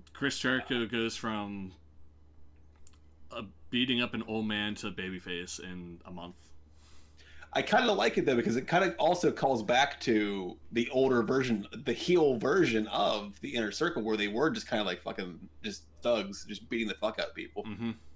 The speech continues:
Speaker 2: Like, gang tactics. But in this case, they're beating up the bigger douchebags. <laughs> But they're
Speaker 1: They're
Speaker 2: kinda using their heel tactics, not really.
Speaker 1: It's, it's kinda like that saying, you know, like, "Don't make me be an asshole because I'm the better asshole."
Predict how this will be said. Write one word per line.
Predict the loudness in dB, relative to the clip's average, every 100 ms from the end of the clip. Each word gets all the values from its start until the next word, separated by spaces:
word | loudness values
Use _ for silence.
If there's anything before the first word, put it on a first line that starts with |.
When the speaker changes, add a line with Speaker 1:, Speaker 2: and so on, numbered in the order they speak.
| -20 -20 -6
Speaker 2:
Like, | -4 -2
gang | 0 0 0
tactics. | 0 -2 -2 -6 -10 -16 -6
But | 0 0 0 -10 -4
in | -2 0
this | 0 -2
case, | 0 0 0 -4 -10 -14 -20 -20 -20 -20 -20 -20 -4
they're | 0 0
beating | 2 4 4 4
up | 0 -2 -14 -20 -20 -20 -20 -20 -20 -20 -20 -20 -14 -2
the | -2
bigger | 0 0 -2
douchebags. | -2 -4 -2 -4 -4 -8 -14 -16 -18 -6
<laughs> | -6 -6 -12 0 2 4 4 2 -2 -2 -8 -14 -18 -16 -2
But | 2
they're | 6
Speaker 1:
They're |
Speaker 2:
kinda | 6 6
using | 2 -2 -4
their | -2 -2
heel | 2 2 2
tactics, | 2 0 0 -4 -4
not | -4 0
really. | 0 0 -4 -8 -20 -20 -20 -20 -4
Speaker 1:
It's, | -2 -2
it's | -4 -2
kinda | 0 2
like | 2 0
that | -2
saying, | 2 2 4
you | 2
know, | 2 0
like, | 0 -4 -2
"Don't | -2 0
make | 0 -2
me | 0
be | 0
an | 0
asshole | 0 -2 0 -2
because | -2 -4 -6
I'm | -4
the | -6
better | -6 -6 -4
asshole." | -4 -6 -4 -4 -4